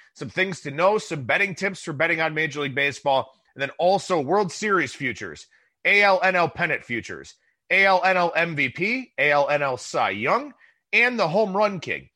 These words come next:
all available over there at A T S dot I O. I believe there's forty-nine links or something like that in the article. There's a ton of stuff there for you to check out to get ready here for the twenty twenty-one baseball season,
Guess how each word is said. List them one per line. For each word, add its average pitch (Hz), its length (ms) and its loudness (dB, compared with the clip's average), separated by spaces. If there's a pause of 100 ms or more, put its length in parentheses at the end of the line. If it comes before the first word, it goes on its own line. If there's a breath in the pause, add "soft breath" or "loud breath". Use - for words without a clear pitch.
(240)
all 220 260 6
available 214 640 2 (180 soft breath)
over 208 240 2
there 190 240 4
at 190 300 4
A 175 220 2
T 180 240 -2
S 175 180 -2
dot 156 460 2 (100)
I 147 320 4
O. 143 200 6
I 131 40 0 (300 loud breath)
believe 180 180 2
there's 165 240 2
forty-nine 165 1700 -2
links 156 440 -4
or 147 80 -8
something 160 320 -8
like 160 220 -6
that 160 240 2
in 143 160 -10
the 147 140 -4
article. 143 520 0 (260 soft breath)
There's 139 200 -4
a 123 80 -6 (100)
ton 196 320 2
of 214 160 -2
stuff - 320 -2
there 170 160 0
for 165 200 -4
you 156 40 -4
to 147 60 -6
check 139 240 -4
out 143 160 2 (420)
to 165 80 -8
get 165 160 2
ready 165 240 2
here 151 200 0
for 202 340 0
the 180 80 -4
twenty 170 320 -4
twenty-one 151 440 -2
baseball 139 480 -2
season, 135 460 -8